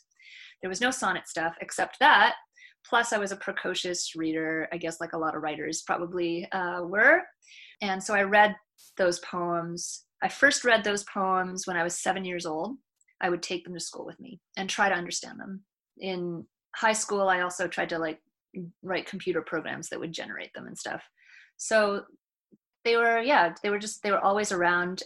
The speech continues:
and I felt like my awareness of Shakespeare was, uh, therefore heightened compared to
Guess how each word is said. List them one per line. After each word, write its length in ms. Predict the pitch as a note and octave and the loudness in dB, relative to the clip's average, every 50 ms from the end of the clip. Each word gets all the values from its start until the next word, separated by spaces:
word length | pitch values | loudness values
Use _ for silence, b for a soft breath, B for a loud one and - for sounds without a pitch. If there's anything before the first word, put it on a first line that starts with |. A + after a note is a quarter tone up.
| - | -4
and 480 | F#3 F3+ E3+ E3 E3 E3 E3 E3+ F3 - - F#3 | -2 -2 0 -2 -2 -4 -6 -8 -10 -8 -6 -6
I 40 | |
felt 220 | - - F#3+ F3+ E3+ | -4 -2 0 0 0
like 140 | F3+ - F#3 | -2 -2 -2
my 180 | F3 F3 F3 | -2 -2 0
awareness 480 | E3+ E3 E3 E3 E3 E3+ E3 F3 - - | 0 0 0 0 0 -2 -4 -6 -6 -4
of 80 | F3 | -4
Shakespeare 640 | - - E3+ D#3+ D#3 - - - - F3 E3+ F3 E3 D#3+ | -2 -2 -2 -2 -4 -6 -6 -4 -2 -2 0 0 0 -2
was, 520 | - - D3+ D3+ - - - - - - _ - | -2 -2 -4 -4 -6 -6 -8 -8 -10 -12 _ -4
uh, 600 | F#3+ F#3 E3+ E3 E3 E3+ - - - - - - F3 E3 | -2 0 2 2 2 0 0 -2 -2 -4 -4 -6 -6 -2
therefore 800 | E3+ E3 E3 E3 E3 - - - F3 E3 D#3+ D#3+ D#3 D#3+ D#3+ - _ _ _ _ _ _ _ _ _ _ _ _ _ _ _ _ _ _ _ _ _ - | 0 2 2 2 0 -2 -4 -2 0 0 2 2 2 0 -2 -6 _ _ _ _ _ _ _ _ _ _ _ _ _ _ _ _ _ _ _ _ _ -4
heightened 460 | - - A3+ A3 - G3+ F#3 F3 - | 2 4 4 4 4 2 -2 -2 -4
compared 380 | - G3+ F#3+ - F#3+ F3 E3+ | -6 -6 -4 0 0 0 0
to 320 | - - F3 E3 D#3 D#3 | 0 0 0 0 0 -2